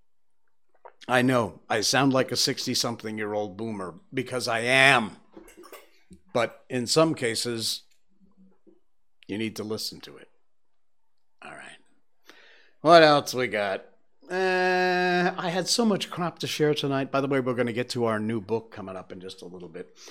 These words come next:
You know what? It's in the show notes, but I'm, I'm not gonna, yeah, okay, maybe we will. <laughs> Um,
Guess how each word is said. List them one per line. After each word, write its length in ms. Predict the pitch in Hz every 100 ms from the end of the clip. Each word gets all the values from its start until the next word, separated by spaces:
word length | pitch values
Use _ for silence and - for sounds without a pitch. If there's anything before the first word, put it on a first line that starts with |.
| - - -
You 100 | 156
know 80 |
what? 340 | 170 175 175 - -
It's 220 | 151 214
in 120 | 240
the 100 | 202
show 240 | - 156
notes, 280 | 151 147 143
but 160 | - 123
I'm, 140 | 120 -
I'm 140 | 135
not 160 | 156 -
gonna, 260 | 135 104 95 - _ _ - _ _ - _ _ _ _ _ -
yeah, 140 | 269 143
okay, 240 | - 135
maybe 320 | 92 95 101 95
we 140 | 90
will. 280 | 80 71 - _ - - - - -
<laughs> 280 | - - - - - - - -
Um, 380 | - 151 151 156